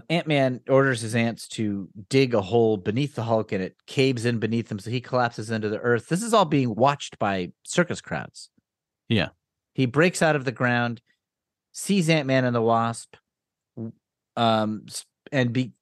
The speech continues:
Speaker 1: begins to want to fight them. Oh, no, he wants to, like, walk away, but then Ant-Man and Wasp, they talk into a microphone to get his attention,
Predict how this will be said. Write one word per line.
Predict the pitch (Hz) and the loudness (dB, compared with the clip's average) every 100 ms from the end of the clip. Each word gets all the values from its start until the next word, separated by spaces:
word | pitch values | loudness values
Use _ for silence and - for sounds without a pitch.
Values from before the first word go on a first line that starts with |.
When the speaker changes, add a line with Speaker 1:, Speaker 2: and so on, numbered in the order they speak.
| 127 | -8
Speaker 1:
begins | 123 123 139 127 | -2 2 2 0
to | 135 | -2
want | 117 117 - | 0 0 -2
to | 117 110 92 | -4 -4 -4
fight | - 120 110 | -2 -2 -2
them. | - 82 - | -6 -4 0
Oh, | 156 | 2
no, | 127 | 4
he | 135 | 4
wants | 156 180 - | 2 0 -2
to, | 156 127 | -4 2
like, | 117 107 - _ _ _ _ - | 2 0 -10 _ _ _ _ -6
walk | 113 127 127 | 2 2 2
away, | 120 113 113 113 | 0 0 2 2
but | 104 107 | 0 -4
then | 117 110 | -4 -4
Ant-Man | 113 113 110 110 | -2 -2 -2 -2
and | 107 98 | -2 -2
Wasp, | 101 104 101 - _ _ _ _ _ _ _ _ _ _ _ _ _ - | -2 -4 -6 -12 _ _ _ _ _ _ _ _ _ _ _ _ _ -6
they | 107 | -6
talk | - 120 117 117 | -4 -2 -2 -4
into | 101 101 | -2 -2
a | |
microphone | 98 160 170 143 160 147 139 | 2 0 0 -2 0 0 0
to | |
get | 139 143 | 0 0
his | 127 | -2
attention, | 135 151 139 127 139 131 | -4 -2 -4 -2 -4 -4